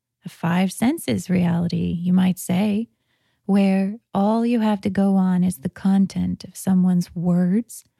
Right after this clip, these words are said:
or things that you see, perceptions of energy that only happen through five senses. In a place like this,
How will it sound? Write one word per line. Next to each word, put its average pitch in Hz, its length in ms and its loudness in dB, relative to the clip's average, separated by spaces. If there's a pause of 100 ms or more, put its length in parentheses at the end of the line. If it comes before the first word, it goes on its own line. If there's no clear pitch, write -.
(280)
or - 80 -2
things 185 360 0
that - 220 -8
you 175 80 0
see, 185 600 -2 (1160)
perceptions 247 680 0
of 208 100 0
energy 202 500 4
that 180 180 -6 (120)
only 214 340 2
happen 233 680 -2
through 185 200 -2
five 170 360 -2
senses. - 640 -4 (1800)
In 214 140 4
a 196 60 4
place 185 360 0
like 175 200 0
this, 240 520 -4